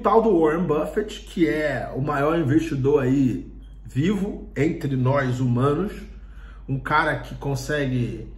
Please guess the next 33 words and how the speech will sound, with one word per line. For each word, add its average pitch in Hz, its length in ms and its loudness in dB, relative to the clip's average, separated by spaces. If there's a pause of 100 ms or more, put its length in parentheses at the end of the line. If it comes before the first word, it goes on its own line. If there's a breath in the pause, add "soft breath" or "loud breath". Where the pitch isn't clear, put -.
(200)
vinte 151 320 0
por 156 160 -4
cento 151 320 0
ao 139 160 0
ano 139 160 2
consistentemente 139 1200 -4 (380 loud breath)
desde 151 260 2
mil 143 140 2
novecentos 165 380 0
e 147 40 2
sessenta 131 320 -6
e 123 40 -4
pouco. - 500 -4 (420 loud breath)
E 131 60 0
pra 147 240 4
você, 180 500 2
meu 208 140 4
amigo 131 340 2
e 127 60 6
amiga, 113 320 0
vinte 143 320 -4
por 135 180 -4
cento 143 320 -4
ao 117 220 0
ano, 135 380 2 (260 loud breath)
que - 80 -8
dá 131 100 2
um 175 140 0
pouquinho 196 420 0
mais 165 320 2
de 127 80 0
um, 143 160 -2
de, 123 440 0